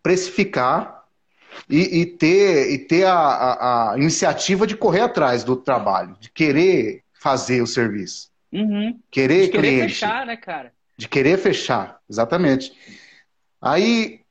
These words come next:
Speaker 1: fechei. Fechei com cinco, seis vereadores. A seiscentos, setecentos reais. E aí, finalizou aí nos dezenove e pouquinho, quase vinte mil. E aí eu fechei
Speaker 2: Caramba.
Speaker 1: essa campanha, fechei essa campanha de... E,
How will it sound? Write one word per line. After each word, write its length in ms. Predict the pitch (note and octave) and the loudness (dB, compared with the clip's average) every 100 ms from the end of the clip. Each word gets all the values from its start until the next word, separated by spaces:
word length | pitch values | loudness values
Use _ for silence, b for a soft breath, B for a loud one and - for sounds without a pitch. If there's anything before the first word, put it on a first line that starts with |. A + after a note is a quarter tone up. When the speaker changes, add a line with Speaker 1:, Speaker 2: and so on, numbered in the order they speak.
| - _ | -20 _
Speaker 1:
fechei. 480 | G3+ G3+ F3 B2+ A2 | 0 0 2 0 0
Fechei 300 | E3+ E3+ A3 | -2 0 2
com 140 | C4+ | 2
cinco, 460 | C4 - A#3+ A#3 G3+ | 0 2 2 2 0
seis 300 | - D#3+ C#3 | 2 2 2
vereadores. 640 | C#3+ C3+ A2+ F#2 - - _ _ _ _ - _ | 2 2 0 -4 -6 -14 _ _ _ _ -20 _
A 120 | G#2+ | -8
seiscentos, 640 | A2 C3+ B2 C3+ C#3 D3 - | -2 0 0 0 2 2 0
setecentos 400 | A#2+ - A#2 A2 | -4 0 -2 0
reais. 420 | G#2+ F#2 - - b b b b _ _ - | -2 -2 -6 -14 b b b b _ _ -2
E 60 | A3 | 2
aí, 440 | G#3+ A3+ C4 C4 - - | 2 2 0 -4 -14 -20
finalizou 600 | F3 - A3 G#3+ G#3 G3+ | -8 0 2 2 2 2
aí 100 | G#3+ G#3+ | 2 2
nos 160 | A3+ | 0
dezenove 640 | F3+ G#3 G#3 F#3+ G#3+ G#3 F#3 | 0 0 2 4 4 2 0
e 20 | |
pouquinho, 540 | F#3 F3 - D#3 D#3 - - | 0 -2 0 -2 -4 -8 -4
quase 240 | F3+ A3+ | -2 0
vinte 280 | G#3 G3+ - | 2 0 2
mil. 240 | D3 G#2+ - _ _ _ - | 0 0 -6 _ _ _ -2
E 60 | D3 | 0
aí 100 | D#3 | 2
eu 80 | |
fechei 340 | D#3+ D#3+ - D3 | 2 -2 0 0
Speaker 2:
Caramba. 40 | |
Speaker 1:
essa 160 | C3+ C#3 | 0 0
campanha, 680 | C#3 B2+ B2 A#2+ C3+ D#3 - _ _ | 0 -2 0 0 2 0 -6 _ _
fechei 300 | - C3 C#3 | 0 0 2
essa 160 | C3 C#3 | 0 0
campanha 680 | C3+ B2+ A2+ B2 A#2 A2 B B B B - | 0 -2 2 2 2 2 B B B B -14
de... 500 | G#2 A#2 A#2+ A2+ A2+ | -4 2 4 2 0
E, 200 | B2+ C3+ | -6 -8